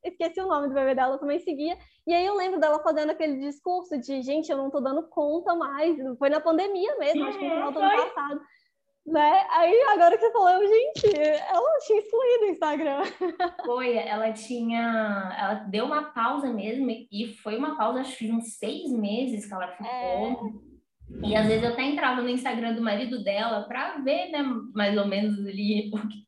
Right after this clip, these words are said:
Speaker 2: tava
Speaker 1: Tá viva?
Speaker 2: acontecendo. <laughs> E aí ela voltou, acho que ela voltou nesse ano, no início desse ano.
Speaker 1: Ai, que bacana, que bacana. Ótima dica, ela é incrível mesmo.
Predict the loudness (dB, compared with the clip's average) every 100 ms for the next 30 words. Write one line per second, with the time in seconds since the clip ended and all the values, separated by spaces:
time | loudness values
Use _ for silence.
0 | 0 2 4 4 6 6 6 4 4 0
1 | -2 -2 -2 -2 -2 -2 -6 -6 -10 -12
2 | -20 _ _ _ -10 -10 -10 -14 -18 -20
3 | -4 0 4 6 6 6 4 0 -2 -2
4 | 0 0 -2 -6 -6 -6 -6 -8 -4 -2
5 | 0 0 0 -2 -2 0 0 0 -8 -14
6 | -10 -8 -6 -6 -6 -6 -8 -14 -20 _
7 | _ _ _ _ -6 -2 -2 -2 -2 -2
8 | -2 -4 -4 -4 -4 -6 -8 -6 -6 -4
9 | -2 0 0 0 0 -2 -2 -6 -2 0
10 | 2 0 -2 -4 -6 -8 -4 -2 0 0
11 | -2 -4 -4